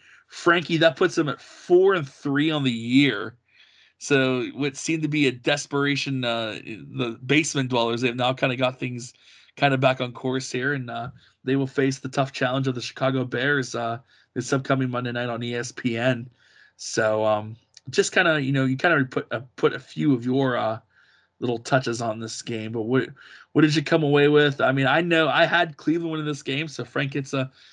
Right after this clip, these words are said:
gets one game back on me in our predictor this year. Um, but, uh, I definitely thought Cleveland was gonna win this game, but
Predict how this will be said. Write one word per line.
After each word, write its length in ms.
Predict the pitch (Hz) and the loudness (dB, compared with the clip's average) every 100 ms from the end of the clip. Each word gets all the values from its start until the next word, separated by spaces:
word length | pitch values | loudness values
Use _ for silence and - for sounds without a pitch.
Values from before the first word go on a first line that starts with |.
| _ - | _ -2
gets 240 | 139 135 | 0 2
one 220 | 139 151 | 0 0
game 260 | 139 143 135 | 2 0 2
back 260 | 139 135 | 2 2
on 140 | 139 135 | 2 2
me 100 | 139 | 0
in 80 | 131 | -2
our 100 | 127 | -2
predictor 400 | 135 135 135 131 | -2 -2 -2 -2
this 280 | 131 131 | 0 -2
year. 320 | 135 127 143 - _ _ _ _ _ | -2 0 -2 -6 _ _ _ _ _
Um, 420 | 120 127 117 113 120 _ _ - - _ _ | 0 0 0 -4 -12 _ _ -20 -20 _ _
but, 380 | 131 135 127 127 | -4 2 4 4
uh, 280 | 117 117 110 | 2 2 0
I 200 | 120 123 | 0 0
definitely 280 | 131 151 180 | 0 -2 0
thought 180 | 170 | 0
Cleveland 220 | 147 156 151 | 2 0 0
was 100 | 143 | 0
gonna 120 | 143 | 0
win 80 | 135 | -2
this 120 | 127 | -2
game, 340 | 131 131 147 | -2 -2 0
but 220 | 135 127 | 0 -2